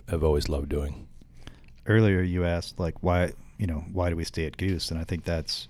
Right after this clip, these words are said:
Speaker 2: a perfect example right there. It's not boring. We don't just do one style of beer. We do,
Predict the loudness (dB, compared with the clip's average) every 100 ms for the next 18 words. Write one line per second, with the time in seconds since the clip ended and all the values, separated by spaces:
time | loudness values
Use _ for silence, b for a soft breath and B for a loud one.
0 | -12 -8 -4 -4 -4 -8 -4 -2 0 0
1 | 0 -4 0 0 0 -2 -4 -2 -2 -2
2 | -2 -4 -4 -2 -2 -4 -8 b b b
3 | b 0 0 0 -2 0 4 4 4 2
4 | 2 2 2 2 2 0 2 2 0 -2
5 | -2 -2 -2